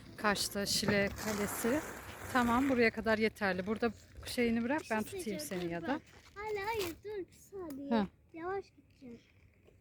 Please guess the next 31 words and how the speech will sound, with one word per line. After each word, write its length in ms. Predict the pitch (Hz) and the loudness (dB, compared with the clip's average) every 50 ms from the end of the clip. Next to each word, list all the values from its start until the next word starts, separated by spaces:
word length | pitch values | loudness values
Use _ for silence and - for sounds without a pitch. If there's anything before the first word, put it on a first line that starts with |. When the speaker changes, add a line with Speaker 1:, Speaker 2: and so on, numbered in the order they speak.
| - | -2
Speaker 1:
Ama 220 | - 262 339 359 339 | 2 4 6 10 10
ben 140 | 392 392 415 | 10 10 10
korkuyorum 640 | - - 370 349 330 - - 320 320 285 226 208 190 | 10 10 10 10 10 10 8 10 10 10 10 10 8
Arinna. 440 | 180 170 175 165 165 160 151 156 - - _ _ _ _ _ _ _ _ _ _ _ - - - - _ _ _ _ _ _ _ - | 8 8 6 4 4 4 2 0 -2 -6 _ _ _ _ _ _ _ _ _ _ _ -14 -14 -14 -14 _ _ _ _ _ _ _ 6
Beni 160 | 320 359 392 | 8 8 8
korkutma. 560 | - - 330 294 254 - 240 - - 185 160 156 - - | 10 10 8 8 8 6 2 0 2 0 0 0 -2 -4
Speaker 2:
Aa, 40 | - | -10
anne 320 | 294 311 349 392 392 392 359 | -6 -4 2 4 4 4 4
arkaya, 520 | 277 330 339 339 - - 392 381 381 370 339 - - _ - _ _ - | 2 -2 -4 -6 -6 -6 -4 -2 -2 -4 -4 -8 -12 _ -20 _ _ -20
şuraya, 580 | - - - 392 302 349 359 330 339 349 330 - - - - | -20 -18 -14 -12 -10 -8 -6 -6 -6 -8 -10 -12 -16 -20 -20
şu 160 | - - _ | -20 -20 _
tarafa 440 | - 392 339 339 359 370 370 302 294 | -8 -6 -4 -4 -4 -6 -6 -8 -8
doğru 240 | 339 339 339 330 330 | -8 -8 -8 -8 -8
gitsem 500 | - 339 - - - - 403 392 349 311 | -8 -10 -12 -12 -12 -8 -8 -8 -6 -6
de 80 | 294 269 | -8 -8
mi 120 | 226 220 | -8 -10
korkacağım? 360 | 226 - _ 214 196 202 214 - _ _ _ _ - | -12 -16 _ -14 -14 -14 -14 -16 _ _ _ _ -20
Yani? 280 | - 180 202 214 220 214 | -20 -20 -18 -10 4 8
Speaker 1:
Hayır, 300 | 277 294 269 233 208 - - | 8 10 12 10 8 8 8
denize 380 | - 277 277 285 254 320 311 254 | 8 8 8 10 10 8 10 12
doğru 200 | 285 269 262 254 | 12 12 12 12
gidince 400 | 214 226 - - 254 262 - 349 | 8 6 6 8 8 8 8 6
korkuyorum. 640 | - - 269 233 - - 214 185 175 156 156 160 - - | 8 10 8 8 8 6 4 4 4 4 4 0 -4 0
Tamam? 260 | - 277 320 392 403 - _ _ _ _ _ _ _ _ _ _ _ _ _ - _ _ _ _ _ _ _ _ _ _ _ _ - | 2 4 4 4 2 -2 _ _ _ _ _ _ _ _ _ _ _ _ _ -20 _ _ _ _ _ _ _ _ _ _ _ _ 0
Bu 80 | 269 254 | 0 4
kadar 280 | - 285 247 262 254 | 6 8 10 10 10
yeterli. 560 | 240 247 233 - - 240 214 190 190 185 - - _ _ _ _ _ | 10 8 6 6 4 2 2 4 2 0 -2 -4 _ _ _ _ _
Onu 220 | - 269 277 294 294 | 6 8 10 12 12
orada 240 | 302 269 311 302 262 | 12 10 10 8 8
bırak, 200 | 285 330 339 - - - - - - - | 8 6 6 4 0 -10 -20 -20 -4 0
yürüyelim. 420 | 254 262 247 240 233 220 196 185 | 4 6 8 8 8 6 6 2